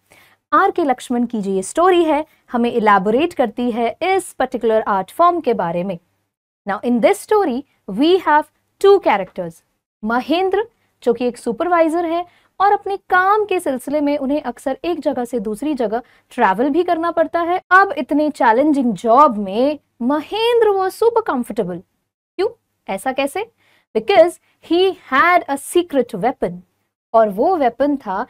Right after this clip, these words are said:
ईश्वरन, उनका कुक। Yes, the second and the main character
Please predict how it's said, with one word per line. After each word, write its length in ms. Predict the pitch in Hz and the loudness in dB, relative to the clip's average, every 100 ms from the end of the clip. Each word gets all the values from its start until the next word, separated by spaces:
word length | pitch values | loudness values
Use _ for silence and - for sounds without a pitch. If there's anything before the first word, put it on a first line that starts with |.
| _ _ - | _ _ -2
ईश्वरन, 600 | 359 370 - 220 190 180 185 _ _ - | 2 2 0 -2 -2 -8 -16 _ _ -10
उनका 420 | 220 208 254 440 - _ - | -8 2 2 2 -2 _ 0
कुक। 300 | 415 - - _ _ _ _ _ _ _ 233 | 0 0 -10 _ _ _ _ _ _ _ 0
Yes, 280 | 262 330 - - _ _ 214 | 2 2 0 -12 _ _ -8
the 220 | - - | 0 2
second 340 | 370 277 269 269 _ _ 339 | 4 2 0 -4 _ _ 0
and 340 | 381 403 359 | 2 2 0
the 40 | |
main 380 | 311 277 320 311 | 0 2 0 0
character 440 | 269 240 269 - | 2 0 0 -4